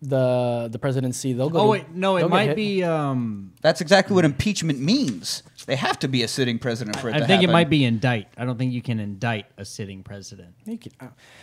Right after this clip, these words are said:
Speaker 1: you know what? We're not
Speaker 3: You
Speaker 1: fucking
Speaker 3: impeach
Speaker 1: lawyers.
Speaker 3: them so that they're not president anymore, and then you can indict them. But y-, impeaching is against a sitting president.
Speaker 1: Are you sure?
Speaker 3: I just don't think any of them have affic-, officially happened because Nixon fucking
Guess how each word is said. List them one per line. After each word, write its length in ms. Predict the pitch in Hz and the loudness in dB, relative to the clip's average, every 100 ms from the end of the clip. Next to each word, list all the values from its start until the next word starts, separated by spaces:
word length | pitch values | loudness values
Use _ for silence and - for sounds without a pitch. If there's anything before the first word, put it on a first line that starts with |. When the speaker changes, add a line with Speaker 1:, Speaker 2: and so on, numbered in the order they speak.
| - | -4
Speaker 1:
you 80 | 254 | 6
know 80 | 262 | 8
what? 100 | 254 | 8
We're 100 | 233 | 8
not 180 | 269 269 | 8 6
Speaker 3:
You 40 | |
Speaker 1:
fucking 180 | 262 285 | 6 8
Speaker 3:
impeach 160 | 240 220 | 10 12
Speaker 1:
lawyers. 260 | 226 226 185 | 12 12 10
Speaker 3:
them 220 | 143 165 | 8 6
so 160 | 156 | 2
that 120 | 147 139 | 2 4
they're 140 | 143 | 4
not 260 | 165 170 - | 6 4 4
president 400 | 190 208 143 127 | 2 2 4 2
anymore, 320 | 117 117 120 | 2 2 2
and 120 | 123 | 0
then 140 | 143 175 | 0 -2
you 80 | 135 | -2
can 140 | 110 | -4
indict 340 | 104 101 95 | -2 0 0
them. 140 | 98 113 | -2 -2
But 100 | 123 101 | -4 -4
y-, 100 | - | -2
impeaching 560 | 147 127 233 208 147 139 | -2 0 -2 0 0 0
is 220 | 151 151 | 0 0
against 420 | 139 160 156 - | 0 2 0 -2
a 80 | 139 | -4
sitting 260 | 156 139 | -2 -4
president. 460 | 135 370 127 78 - _ _ _ _ _ _ _ | -4 -6 -4 -8 -10 _ _ _ _ _ _ _
Speaker 1:
Are 60 | 131 | -8
you 60 | 131 | -8
sure? 260 | 135 294 285 _ _ - | -6 -8 -10 _ _ 0
Speaker 3:
I 120 | 147 | 2
just 180 | 190 - | 4 0
don't 160 | 185 | 0
think 180 | 185 160 - | 0 0 2
any 200 | 160 165 | 2 4
of 100 | 147 | 2
them 160 | 139 | 2
have 100 | 131 | 0
affic-, 460 | 127 117 165 139 - | -2 -4 -4 -4 -2
officially 540 | 135 131 160 147 135 120 | 0 0 0 0 0 -2
happened 440 | 123 175 123 104 | 2 2 2 -4
because 360 | 104 107 117 123 | -4 -4 -4 -2
Nixon 460 | 127 139 - 127 117 | 0 0 0 0 0
fucking 640 | 135 131 117 113 113 | -2 0 -2 -2 -6